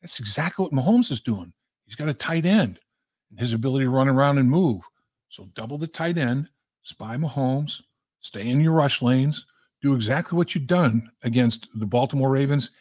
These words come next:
and the Kansas City Chiefs over the years, and then mix it up. Give Patrick Mahomes one look pre-snap, another look post-snap. Don't, you know, make it cookie cutter for him. Don't make it easy.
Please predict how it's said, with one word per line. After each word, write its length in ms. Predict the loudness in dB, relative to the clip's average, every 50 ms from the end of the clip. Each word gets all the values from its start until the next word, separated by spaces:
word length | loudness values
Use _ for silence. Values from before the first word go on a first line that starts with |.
| _ _ _ 4
and 200 | 6 8 8 8
the 60 | 6
Kansas 360 | 4 0 0 0 0 0 -2
City 220 | -6 -8 -8 -8 -8
Chiefs 420 | -6 -4 -4 -4 -4 -6 -8 -10 _ -20 _ _ _ -8
over 220 | -4 -2 -2 0
the 100 | 0 0
years, 440 | 2 2 2 2 2 0 -2 -2 -6 _ _ _ _ _ _ -6
and 140 | 0 2 4
then 180 | 4 6 4
mix 240 | 4 4 2 2 2
it 80 | 2 4
up. 320 | 4 4 2 0 -4 _ _ _ _ _ _ _ _ _ _ -12
Give 140 | -12 -10 -8
Patrick 380 | -6 -4 -4 -4 -6 -10 -12 -8
Mahomes 420 | -6 -2 -2 0 0 0 -2 -2
one 240 | 0 0 2 2 2
look 200 | 0 -2 -4 -4
pre-snap, 600 | -2 0 0 0 0 -2 -4 -4 -4 -4 -8 _ _ _ _ _ _ _
another 200 | -10 -8 -6 -2
look 240 | -2 -2 -2 -2 -2
post-snap. 640 | -2 -2 0 0 -2 -6 -6 -6 -6 -6 -8 -10 _ _ _ _ _ _ _ _
Don't, 220 | -6 -6 -6 -6 -6 _
you 80 | 0 2
know, 100 | 4 4
make 200 | 4 2 2 0
it 100 | -4 -4
cookie 280 | 2 2 2 4 2 0
cutter 260 | 0 2 2 2 2
for 200 | 2 0 2 4
him. 100 | 4 6
Don't 160 | 4 4 2
make 180 | 2 0 2 2
it 100 | 2 2
easy. 400 | 4 4 4 2 2 0 -4 -4